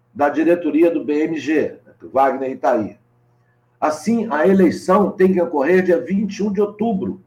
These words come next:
que são sessenta dias, né, antes.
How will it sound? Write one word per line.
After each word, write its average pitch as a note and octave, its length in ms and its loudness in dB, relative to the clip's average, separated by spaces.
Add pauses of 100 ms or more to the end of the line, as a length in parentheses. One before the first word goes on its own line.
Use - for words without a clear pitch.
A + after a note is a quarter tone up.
(440)
que D3+ 100 -6
são F#3 200 0
sessenta F#3+ 540 0
dias, E3+ 560 0
né, D3+ 180 -10 (400)
antes. - 460 -2